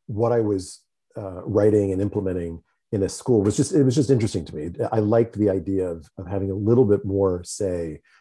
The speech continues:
on what was happening in the classroom, 'cause I had strong opinions after five years working full-time and largely in District seventy-five, which is the,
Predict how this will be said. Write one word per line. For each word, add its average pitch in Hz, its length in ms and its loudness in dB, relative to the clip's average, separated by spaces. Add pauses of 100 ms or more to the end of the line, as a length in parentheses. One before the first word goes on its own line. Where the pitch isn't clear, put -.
(100)
on 92 100 -6
what 90 120 0
was 92 100 -2
happening 90 320 -4
in 92 100 -8
the 85 60 -10
classroom, 92 400 -4
'cause 98 120 -4
I 156 40 4
had 151 120 0
strong 160 240 0
opinions 139 380 -2
after 87 220 -6
five 87 260 -6
years 85 320 -6
working 80 240 -12
full-time 82 480 -8 (300)
and 120 180 4
largely 127 340 4
in 107 80 2
District 101 260 -2
seventy-five, 90 580 -4
which 82 160 -14
is - 140 -14
the, 82 180 -12